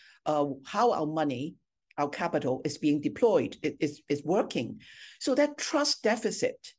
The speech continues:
and credibility gap is something that the, the cre-, the sustainability agenda, the E S G agenda cannot afford, you know, globally. You know, um, the problems are too huge.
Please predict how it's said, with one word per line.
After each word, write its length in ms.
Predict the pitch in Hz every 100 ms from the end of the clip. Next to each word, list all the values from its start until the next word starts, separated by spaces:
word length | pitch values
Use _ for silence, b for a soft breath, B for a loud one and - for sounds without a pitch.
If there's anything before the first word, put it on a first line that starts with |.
| _ _
and 200 | 180 170
credibility 680 | - 160 160 135 208 226 190
gap 340 | - 165 - - _ b b
is 200 | 190 190
something 400 | - 254 262 196 185
that 160 | 160
the, 180 | 156 - - _ _
the 120 | 160 156
cre-, 280 | - - -
the 80 | 165
sustainability 840 | 160 156 147 147 143 196 208 165
agenda, 520 | 127 131 143 131 113 b b -
the 120 | 156 202
E 100 | 190
S 180 | 170 -
G 220 | 175 180
agenda 460 | 135 139 127 127 123
cannot 560 | - 165 160 151 147 -
afford, 500 | 123 139 123 - - _ _ _ _ -
you 80 | 143
know, 140 | 127
globally. 540 | 127 135 131 113 - - _ _ -
You 120 | 135
know, 200 | 117 117 B B B B
um, 220 | 165 165 175
the 80 | 175
problems 420 | - 214 214 214
are 80 | 139
too 220 | - 202
huge. 500 | - 175 170 175